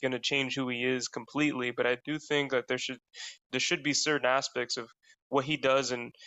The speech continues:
you know, who he is on that court that can't, that's not gonna fly. You know, you can't really do everything. You can't be the, the entire, like,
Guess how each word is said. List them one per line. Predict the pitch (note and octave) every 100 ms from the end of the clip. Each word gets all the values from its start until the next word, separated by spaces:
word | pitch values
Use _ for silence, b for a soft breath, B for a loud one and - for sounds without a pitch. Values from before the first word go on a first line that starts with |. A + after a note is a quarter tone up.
| B _ -
you | B2+
know, | A#2
who | A#2 D3+ C#3+
he | C#3
is | C3+
on | B2+ B2
that | A#2+ A2+
court | - C3+ C3 - _ b b _ _ _
that | B2+ A#2
can't, | - - D3+ -
that's | C3+ C3 D3
not | C#3
gonna | C3+ B2
fly. | - C3 B2 A#2 A#2 _
You | C3
know, | B2
you | B2+
can't | B2+ D3 C3+
really | C3+ B2
do | B2+ B2+
everything. | C3 B2+ A#2+ -
You | C3
can't | - C#3+ - _
be | D3 C#3
the, | B2+ - _ _ _ -
the | C3
entire, | B2+ - C#3+ C#3+ C#3+ C3+ A#2+
like, | A#2+